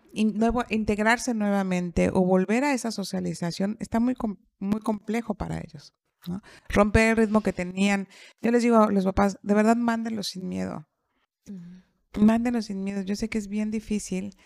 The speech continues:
Speaker 1: que soltemos a los hijos, pero,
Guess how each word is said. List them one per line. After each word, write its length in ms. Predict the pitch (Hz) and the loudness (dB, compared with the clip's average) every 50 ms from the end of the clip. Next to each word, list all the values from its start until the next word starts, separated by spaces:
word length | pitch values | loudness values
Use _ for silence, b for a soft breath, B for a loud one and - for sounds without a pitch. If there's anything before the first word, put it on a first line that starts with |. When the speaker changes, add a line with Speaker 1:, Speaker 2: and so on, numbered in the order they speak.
| b b b b b b b b _ _ _ | b b b b b b b b _ _ _
Speaker 1:
que 100 | _ - | _ -4
soltemos 520 | 185 - 196 190 - 202 202 202 208 202 - | 0 0 0 2 4 2 4 4 2 2 2
a 60 | 196 | 4
los 220 | 185 180 175 - 196 | 4 4 2 2 -2
hijos, 380 | 180 - - 202 196 - - b b b b b b b b b b b _ _ _ | 0 4 4 4 4 2 -2 b b b b b b b b b b b _ _ _
pero, 480 | - 214 202 196 196 196 190 190 - | 0 0 2 2 2 2 0 -2 -4